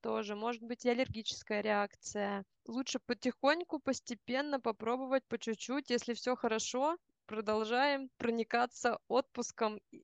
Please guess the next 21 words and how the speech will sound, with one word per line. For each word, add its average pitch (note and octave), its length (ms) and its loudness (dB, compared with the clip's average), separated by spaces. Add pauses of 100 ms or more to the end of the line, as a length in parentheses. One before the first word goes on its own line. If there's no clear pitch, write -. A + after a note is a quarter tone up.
(160)
вкусностями A#3 1080 -4
всеми, G#3+ 420 -2
которые G#3+ 480 -4 (380)
у A3 140 -6
нас G#3+ 360 -4
есть. G#3 500 -4 (640)
Ну, C4+ 140 0
н-, C4 320 -2
наверное, D4 420 2
основное — D#4 480 4
это D4 140 -2
наслаждение. B3+ 960 0
То - 80 -2
есть G#3 280 0
вы A#3+ 120 0
говорите A#3+ 680 0 (240)
активный D4 640 2
отдых, B3 580 2
либо A3 260 -2
неактивный C4+ 720 -2
отдых. A#3+ 440 -2